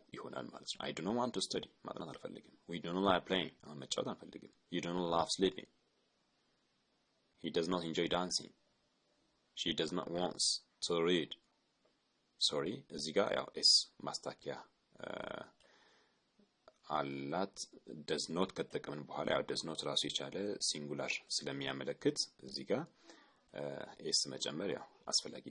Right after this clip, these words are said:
አይደለም ማለት ነው። «He does not enjoy dancing» ይሆናል ማለት ነው። እንዲሁም «she does not want» ይሆናል ማለት ነው። እ፣ «it does not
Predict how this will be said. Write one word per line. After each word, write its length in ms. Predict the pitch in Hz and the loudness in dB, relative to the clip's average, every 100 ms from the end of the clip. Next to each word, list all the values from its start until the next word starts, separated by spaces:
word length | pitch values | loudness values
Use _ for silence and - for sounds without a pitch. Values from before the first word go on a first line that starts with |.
| - | -10
አይደለም 380 | - - 65 65 | -6 -6 -4 -6
ማለት 220 | - - | -6 -4
ነው። 100 | 117 139 | -4 -4
«He 140 | - 80 | -2 0
does 200 | 73 69 | 0 -4
not 260 | 73 76 73 - | -2 -2 -2 -6
enjoy 500 | 73 73 92 98 95 98 - | -8 0 8 10 8 4 0
dancing» 420 | 80 - - - - _ - | -2 0 -6 -6 -18 _ -14
ይሆናል 320 | 127 120 120 | -8 -4 -4
ማለት 200 | 117 113 | -4 -6
ነው። 100 | - | -10
እንዲሁም 300 | - 76 117 143 - - - | -8 -2 -2 -2 -12 -18 -2
«she 200 | - 85 76 | 0 0 0
does 220 | 71 69 73 | 0 0 -2
not 360 | 78 98 139 - - - 139 | 2 4 4 0 -8 -6 2
want» 440 | 143 139 - - - - - _ _ | 4 4 0 0 2 2 -6 _ _
ይሆናል 400 | - - - - - | -14 -10 -8 -8 -8
ማለት 240 | - - | -10 -4
ነው። 140 | 117 147 _ - - - - _ - | -2 -2 _ -20 -20 -20 -20 _ -8
እ፣ 120 | 82 80 85 - | -2 0 0 2
«it 140 | 87 - | 0 0
does 220 | - 78 80 | 0 0 0
not 300 | 85 104 | 2 2